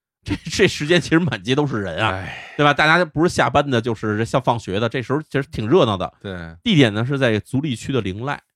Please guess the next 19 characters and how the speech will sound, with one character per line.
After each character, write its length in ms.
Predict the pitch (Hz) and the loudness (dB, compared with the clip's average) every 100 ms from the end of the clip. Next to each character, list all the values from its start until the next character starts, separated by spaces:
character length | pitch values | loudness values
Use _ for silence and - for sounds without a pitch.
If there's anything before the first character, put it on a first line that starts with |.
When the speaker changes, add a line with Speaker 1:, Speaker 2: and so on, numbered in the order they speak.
| _ - | _ -20
Speaker 2:
灵 140 | 85 | -16
濑。 140 | 85 | -12
Speaker 1:
哎， 160 | 85 117 | -4 0
有 160 | 120 113 | 2 0
一 40 | |
名 200 | 113 151 | 0 0
这 100 | 180 | 0
五 340 | 110 107 95 | -2 -6 -8
岁 200 | 92 208 | -4 0
的 100 | 127 | 0
小 160 | 98 113 | 0 -4
女 100 | 95 | -6
孩 160 | 98 85 | -8 -8
儿 200 | 104 - - | -8 -10 -4
倒 220 | 90 82 | -4 -4
在 140 | 104 | -4
了 80 | 123 | -6
路 280 | 185 202 104 | -6 -10 -12
上， 160 | 101 | -14